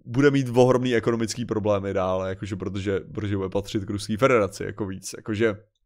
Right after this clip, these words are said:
Takže je ta otázka, jak moc lidi můžou vidět potenciál tady v tomhletom. Že si prostě, jako, třeba právě ten Krym řekne, „Hele, prachy na obnovu od Evropské unie můžou být dobrý. Můžou být dobrý,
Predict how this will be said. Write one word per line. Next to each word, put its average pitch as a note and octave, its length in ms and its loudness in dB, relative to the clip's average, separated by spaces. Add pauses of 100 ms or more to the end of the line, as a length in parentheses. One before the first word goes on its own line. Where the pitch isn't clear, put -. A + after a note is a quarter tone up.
(640)
Takže B2 240 0
je C#3 80 4
ta D3 120 2
otázka, C3 520 0
jak B2+ 240 -2
moc C#3+ 300 -6 (280)
lidi C3 320 2
můžou C3+ 340 0
vidět B2 240 2
potenciál A#2+ 540 2
tady G#2 180 0
v G#2 60 -10
tomhletom. F#2+ 440 -10 (280)
Že G2+ 100 -6
si A#2 120 0
prostě, A2+ 260 0
jako, B2 160 2
třeba A#2 240 2
právě A2+ 280 2
ten A2+ 160 -2
Krym A#2 240 0
řekne, A2+ 460 -2 (260)
„Hele, C3 360 2 (500)
prachy C#3+ 320 2
na C3+ 100 2
obnovu C3+ 560 0
od C3 120 -2
Evropské C3+ 440 -2
unie B2 240 2
můžou A#2+ 220 -2
být A#2+ 140 0
dobrý. G#2 300 -2 (420)
Můžou C3 300 0
být B2+ 140 4
dobrý, B2 380 2